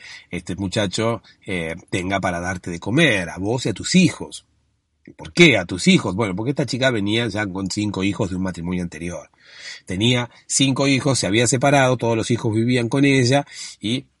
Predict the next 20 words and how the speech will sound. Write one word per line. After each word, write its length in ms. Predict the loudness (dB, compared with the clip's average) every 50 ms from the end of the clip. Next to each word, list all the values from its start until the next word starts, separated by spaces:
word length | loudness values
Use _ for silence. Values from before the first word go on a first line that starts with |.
| _ _ _ _ _ _ _ _ _ _ _ _ _ -20 -10 -2
claro, 340 | 2 2 4 2 2 -2 _ _
el 140 | -14 -10 -4
padre 360 | 0 2 2 2 4 4 2
lo 120 | 2 2 0
que 80 | 0
buscaba 520 | -2 0 2 2 4 4 6 6 4 4 4
era 340 | 2 0 0 0 0 0 -2
alguien 520 | -4 -8 -10 -6 -2 -2 -2 -2 -2 -4
que 320 | -4 -2 -2 0 0 -2 -4 _ _ _ -18 -16 -12
pudiera 420 | -8 -4 0 2 2 2 2 -2 -6 -10 _ _ _ _ _ _ _ _ _ _ _ _ -20 -20 -20 -20 -20 -20 _ _
brindar 520 | -4 -2 0 0 0 2 4 6 6 6
una 200 | 4 2 0 -2
seguridad 500 | -2 -2 -2 -2 -4 -2 -2 -2 -2 -4
económica, 600 | -6 -6 -4 0 2 2 2 0 -2 -6 -8 -6
más 160 | -6 -4 -4 -2
allá 200 | 0 0 0 0
que 60 | -2
esta 180 | -6 -8 -10
chica 220 | -8 -6 -6 -4 -2
trabajaba 840 | 0 2 2 2 2 2 4 4 4 6 6 4 4 4 2 0